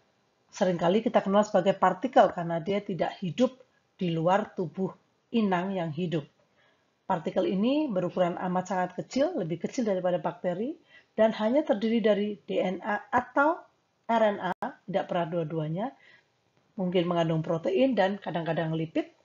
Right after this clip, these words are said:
atau lemak. Virus yang menyebabkan penyakit, eh, bawaan pangan umumnya memiliki R N A satu utas.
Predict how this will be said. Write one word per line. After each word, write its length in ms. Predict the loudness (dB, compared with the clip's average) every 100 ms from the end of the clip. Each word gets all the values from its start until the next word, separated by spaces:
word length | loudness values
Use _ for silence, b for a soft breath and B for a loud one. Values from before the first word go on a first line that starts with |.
| _
atau 160 | -4 -2
lemak. 240 | -2 -4 -8 _ _ _ _ b b b _ _ _ _ _ _ 2
Virus 400 | 6 6 4 2 2
yang 160 | 4
menyebabkan 560 | 2 4 4 6 2 2
penyakit, 560 | 0 0 0 -4 -4
eh, 340 | -10 -6 -4 -2
bawaan 320 | 0 0 -2 -2
pangan 480 | -4 -2 -2 -4 B B B
umumnya 480 | 0 0 2 2 2
memiliki 800 | 0 0 0 -2 -2 -2 -2 -6 _ _ _ _ _ _ _ -6
R 160 | 0 2 2 0
N 20 |
A 80 | -4
satu 320 | -2 -2 -2
utas. 560 | -4 0 0 0 -10